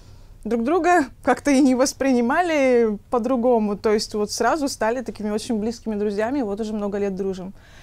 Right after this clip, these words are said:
Вот. А, ну и еще одно качество, которое, конечно, наверное, все женщины ценят, это интеллект.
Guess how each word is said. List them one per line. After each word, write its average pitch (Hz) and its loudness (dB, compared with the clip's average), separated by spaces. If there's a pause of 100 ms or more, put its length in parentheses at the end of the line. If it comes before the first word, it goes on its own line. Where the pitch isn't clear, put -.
(180)
Вот. 196 0 (560)
А, 196 0
ну 262 0
и 254 -2 (640)
еще 311 -2
одно 294 -2
качество, 247 -2
которое, 214 -4
конечно, 208 -6
наверное, 185 -8 (320)
все 269 0
женщины 277 -4
ценят, 208 -8
это 233 -6
интеллект. 185 -8